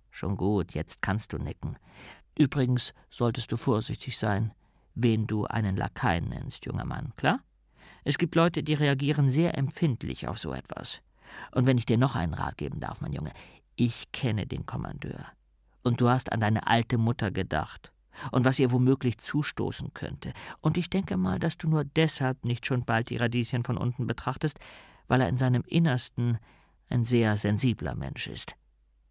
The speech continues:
Willikins Messer verschwand so schnell, wie es aufgetaucht war. Mit der anderen Hand zog der Leibdiener eine kleine Bürste hervor,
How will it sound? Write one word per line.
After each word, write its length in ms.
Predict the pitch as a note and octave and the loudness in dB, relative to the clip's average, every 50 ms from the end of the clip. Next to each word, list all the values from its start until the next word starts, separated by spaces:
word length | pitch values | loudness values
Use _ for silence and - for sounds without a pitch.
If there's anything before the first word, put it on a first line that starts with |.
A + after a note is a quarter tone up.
| _ _ _ _ _ _ _ _ _ _ _ _ _ _ _ _ _ _ _ _ _ _ _ _ _ - | _ _ _ _ _ _ _ _ _ _ _ _ _ _ _ _ _ _ _ _ _ _ _ _ _ 2
Willikins 520 | - D#3 D3 C3+ B2 - D3+ C3+ B2+ - | 4 6 6 6 4 2 2 2 2 4
Messer 300 | C#3 B2+ B2+ - - A#2+ | 4 4 4 4 2 0
verschwand 480 | A2+ C3 B2 A#2 - C3+ B2+ A#2+ A#2 - | 2 2 2 2 2 2 2 2 2 0
so 120 | - B2+ | 0 0
schnell, 420 | A#2 - - B2 A2+ G#2+ G#2 G#2 - | 0 0 2 2 2 2 2 2 2
wie 80 | A2 | 0
es 140 | G#2+ B2+ - | 0 -2 -2
aufgetaucht 600 | - - F#2 F2+ - - - - - - - - - | 0 -2 -2 -2 -2 -8 -6 -6 -6 -6 -6 -6 -6
war. 180 | G#1 - - _ _ _ _ _ _ _ _ _ _ _ _ _ _ - | -6 -6 -8 _ _ _ _ _ _ _ _ _ _ _ _ _ _ -2
Mit 140 | - D#3+ - | 0 4 6
der 100 | F3 - | 6 6
anderen 360 | E3+ D#3+ C#3+ C3+ B2+ C3 C3+ | 6 4 4 4 4 4 4
Hand 260 | D3 D#3+ F#3 F#3 - _ _ _ _ _ _ - | 4 2 2 0 -4 _ _ _ _ _ _ -6
zog 180 | - E3 D#3 - | -2 -2 0 2
der 120 | D#3+ C#3+ | 4 4
Leibdiener 600 | D3 C#3+ C3+ C3+ - - - C#3+ C#3+ C#3+ C3 - | 6 6 4 4 2 -2 -2 0 2 2 2 2
eine 200 | - C3+ C3 C3 | 2 0 0 0
kleine 340 | - - C#3+ C3+ C3+ C3+ C3+ | 0 0 0 2 2 2 2
Bürste 500 | - - D#3 D3+ C3 - - - - - | 2 2 0 0 0 -2 -8 -6 -4 -4
hervor, 460 | F2+ F2 E2+ - - - B2+ C#3 E3 | -2 -2 -4 -4 0 2 2 4 2